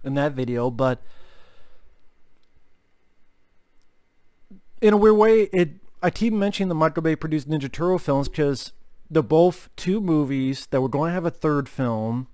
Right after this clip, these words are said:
and the third film got canceled 'cause the second film underperformed, even though the second film was supposedly more to fans' liking than the previous one, and the first of those franchises were a little bit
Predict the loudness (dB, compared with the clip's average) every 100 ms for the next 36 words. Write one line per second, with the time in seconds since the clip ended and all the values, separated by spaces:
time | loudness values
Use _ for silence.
0 | -6 -6 -2 0 0 -2 0 0 0 -4
1 | -4 -4 -4 -2 -2 -4 -8 -6 -4 -2
2 | -4 -2 -2 -2 -2 -8 -8 -6 -4 -2
3 | -4 -6 -6 -4 -2 -2 -2 -2 -2 -4
4 | -2 0 -2 -4 -10 -20 -20 -6 -4 -2
5 | 2 4 4 2 0 0 2 2 2 0
6 | -2 -4 -4 -4 -2 0 0 -2 -2 -2
7 | -2 -4 -4 -2 -4 -6 -12 -20 -20 _
8 | _ _ _ _ -4 0 0 0 -4 -2
9 | 0 2 0 -2 -2 -2 0 -2 -4 -10
10 | -20 -10 -4 -2 -4 0 0 0 -2 -2
11 | -2 -2 -4 -2 -2 -2 -2 -2 -2 0
12 | 0 0 -2